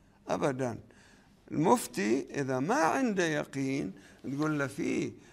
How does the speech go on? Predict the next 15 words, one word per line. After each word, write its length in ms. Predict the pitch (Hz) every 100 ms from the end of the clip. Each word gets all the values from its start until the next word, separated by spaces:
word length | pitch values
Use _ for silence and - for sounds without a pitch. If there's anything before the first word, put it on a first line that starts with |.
| - -
قواعد 840 | - 123 143 202 254 254 240 240 196
يقينية، 840 | 185 165 147 143 131 127 123 120 117 -
طبقها"، 640 | 120 135 139 139 202 -
تطلع 360 | - - - -
بيقين، 560 | 71 73 - - - 220 - _ - - - _ -
تطلع 260 | 127 117 -
بيقين 480 | 185 202 190 214 208 -
أنه 280 | 185 175 180
هذا 140 | 170
حلال. 360 | 156 156 147 - - - - - - -
المولد 480 | - 190 214 214 226
النبوي 480 | 202 208 202 208 208
حلال 460 | 190 160 190 214 220
لو 120 | 208
حرام؟ 420 | 160 190 175 165